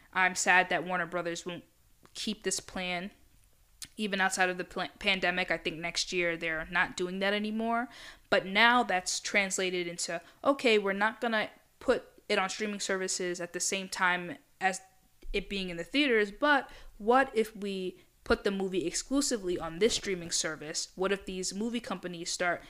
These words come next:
you know, making these exclusive deals with H B O Max, with Netflix to host their content after, um, the movies ends, because that'll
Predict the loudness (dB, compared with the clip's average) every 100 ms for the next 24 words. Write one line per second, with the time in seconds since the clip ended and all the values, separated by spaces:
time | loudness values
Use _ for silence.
0 | -20 -18 -6 -2 -2 -2 -2 -4 -8 -6
1 | -6 -8 -8 -6 -6 -6 0 2 2 2
2 | 0 0 -2 -2 -4 -2 -2 -4 -4 -2
3 | -2 -2 -4 -4 -6 -4 -6 -4 0 2
4 | 2 0 0 2 2 2 0 -6 -6 -8
5 | -4 -2 -2 -4 -4 -8 -16 -20 -4 0
6 | 2 0 -6 -16 _ _ -12 -6 0 2
7 | 2 -2 -4 -8 -8 -10 -8 -6 0 2
8 | 2